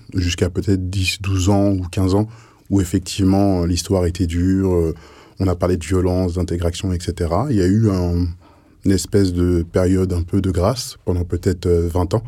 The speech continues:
Et depuis peut-être une dizaine, une, une dizaine d'années ou un peu moins, on y revient. Ça veut dire que j'ai l'impression de revivre les mêmes situations, euh,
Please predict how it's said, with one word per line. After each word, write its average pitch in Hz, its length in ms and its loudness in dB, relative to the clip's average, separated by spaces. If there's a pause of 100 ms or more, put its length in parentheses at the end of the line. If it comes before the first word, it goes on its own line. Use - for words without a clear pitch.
(400)
Et - 100 -2
depuis 90 280 0
peut-être 123 220 -2
une 101 120 2
dizaine, 101 400 2 (180)
une, 113 340 4 (220)
une 113 80 4
dizaine 104 160 2
d'années 107 160 4
ou 110 100 4
un 98 80 2
peu 95 120 0
moins, 107 140 2
on 143 120 4
y 120 80 4
revient. 95 240 0 (120)
Ça - 100 -18
veut 95 60 0
dire 101 160 2
que 95 120 -4
j'ai 87 80 -2
l'impression 90 260 0
de 98 60 4
revivre 95 420 2
les 92 80 2
mêmes 92 300 2
situations, 98 680 0
euh, 85 60 -2